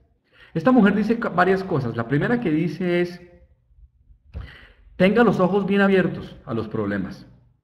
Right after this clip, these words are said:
Queda bien evidente la foto. Que usted sea de los que se tapa la cara ante los problemas, pero los ojos se le ven como a esa mujer. Tenga los ojos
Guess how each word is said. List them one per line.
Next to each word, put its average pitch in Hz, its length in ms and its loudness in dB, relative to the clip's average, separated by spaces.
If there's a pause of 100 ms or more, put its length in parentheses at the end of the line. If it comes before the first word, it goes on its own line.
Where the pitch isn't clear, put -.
(140)
Queda 151 280 -2
bien 196 200 2
evidente 123 520 0
la 135 100 -4
foto. - 580 -8 (1160)
Que 135 140 -2
usted 143 260 -2
sea 208 240 0
de 202 100 0
los 143 220 -2
que 120 140 -6
se 120 100 -6
tapa 143 340 0
la 185 160 -4
cara 147 220 -2
ante 185 200 -4
los 143 140 -4
problemas, 139 560 -4 (200)
pero 120 140 -4
los 113 200 -2
ojos 151 220 -4
se 156 100 -4
le 117 120 -2
ven 120 200 -2
como 147 180 -6
a 135 40 -2
esa 147 100 -4
mujer. 101 360 -6 (720)
Tenga 131 260 0
los 151 220 -4
ojos 123 360 -4